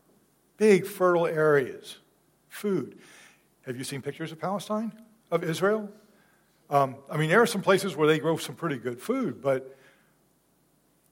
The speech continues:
when it gets dry, it's dry. There was a famine in the land. They're getting ready to go to Egypt. It's what they do. You know,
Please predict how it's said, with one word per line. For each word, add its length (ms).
when 120
it 100
gets 180
dry, 420
it's 220
dry. 420
There 160
was 140
a 80
famine 560
in 100
the 100
land. 200
They're 140
getting 220
ready 200
to 80
go 140
to 80
Egypt. 480
It's 100
what 120
they 120
do. 340
You 80
know, 220